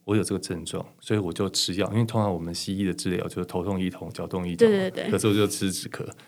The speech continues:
Speaker 1: OK，那我们这样子好了，其实我们为什么好？因为我们会觉得我们吃药，你知道这是个外部的、外部的一个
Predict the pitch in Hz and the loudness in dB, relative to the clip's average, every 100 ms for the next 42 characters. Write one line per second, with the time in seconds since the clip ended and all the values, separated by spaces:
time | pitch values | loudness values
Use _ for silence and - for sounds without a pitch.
0 | _ 95 82 82 - - _ - 120 92 | _ -12 -8 -10 -12 -20 _ 0 4 4
1 | 92 101 123 95 85 85 - - - - | 4 4 4 4 -2 -4 -6 -8 -12 -20
2 | _ - 104 101 92 110 92 85 82 - | _ -2 2 4 4 4 2 -2 -4 0
3 | 104 87 90 90 85 90 - - 90 92 | 2 2 -2 -4 -6 -6 -6 -6 -2 -4
4 | - - _ _ _ - 104 101 107 101 | -4 -12 _ _ _ -10 -6 -2 0 0
5 | 90 90 95 85 87 - - _ _ _ | 0 0 0 -2 -8 -10 -18 _ _ _
6 | 101 92 95 92 95 98 - - - | -10 -4 -4 -6 -8 -6 -4 -6 -6